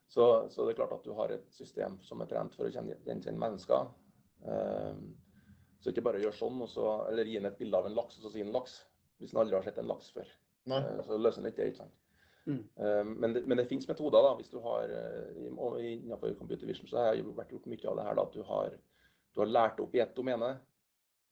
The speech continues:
Speaker 1: for eksempel på mennesker, og da skal ikke så mye data til for etterpå å lære seg å se forskjell på laks. Ehm,
Speaker 3: Mm.
Speaker 1: så det er faktisk, eh, vært gjort, eh,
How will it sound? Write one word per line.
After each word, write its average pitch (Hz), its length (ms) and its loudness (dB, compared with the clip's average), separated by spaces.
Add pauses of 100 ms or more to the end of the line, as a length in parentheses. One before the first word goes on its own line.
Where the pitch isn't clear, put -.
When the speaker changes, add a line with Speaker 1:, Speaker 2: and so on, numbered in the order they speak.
(140)
Speaker 1:
for - 100 -12
eksempel 107 240 -4
på 117 80 -2
mennesker, 120 400 2 (400)
og 113 80 0
da 117 80 8
skal - 220 0
ikke 123 100 -10
så 151 480 0
mye 143 240 0
data 117 240 0
til 120 160 -6
for 120 160 -4
etterpå - 380 -8
å 57 80 -2
lære - 160 -4
seg - 20 -16
å - 80 -18
se 110 80 -12
forskjell 53 240 -4
på - 160 -8
laks. - 280 -18 (600)
Ehm, 52 680 -6 (500)
Speaker 3:
Mm. 143 80 -2
Speaker 1:
så 113 80 0
det 127 80 10
er 131 60 4
faktisk, - 400 -4
eh, 101 280 -2
vært 98 220 -8
gjort, 101 320 -10
eh, 101 300 -4